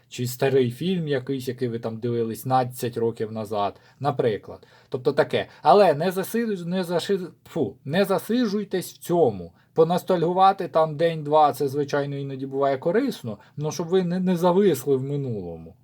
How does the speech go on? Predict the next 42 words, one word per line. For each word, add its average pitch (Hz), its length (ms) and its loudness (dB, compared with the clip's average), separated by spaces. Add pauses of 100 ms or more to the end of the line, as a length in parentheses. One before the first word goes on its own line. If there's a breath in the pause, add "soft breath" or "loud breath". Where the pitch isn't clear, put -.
Думати 156 480 -2
треба 131 300 -2
про 123 180 -6
теперішнє 131 560 -4
і 113 40 -8
про 127 160 -6
майбутнє. 117 680 -8 (600 loud breath)
От. 147 480 4
Е, 127 240 2
ну 247 180 0
і 302 40 -2
загалом, 254 400 6
якщо 160 240 -2
якісь 190 260 -6
розчарування, 196 640 -2
то 170 80 -10
вони 175 200 -4
невеликі. 160 640 -4 (580)
Ну, 156 340 -4
ру-, 196 320 2
все 196 360 0
в 185 100 -4
унію 208 260 0
хочу 156 240 -4
перевернути, 151 540 2
а 139 60 -4
це 170 120 -8
все 170 200 -8
рівно 139 280 -4
одна 107 260 -4
з 113 40 -10
найсвітліших 107 680 -12
рун 101 180 -12
футарку, 147 600 -4 (180 loud breath)
і 127 80 -10
чогось 139 220 -2
жахливого 143 580 -2
вона 120 240 -4
за 127 100 -8
собою 117 380 -6
не 110 160 -8
несе. 101 520 -12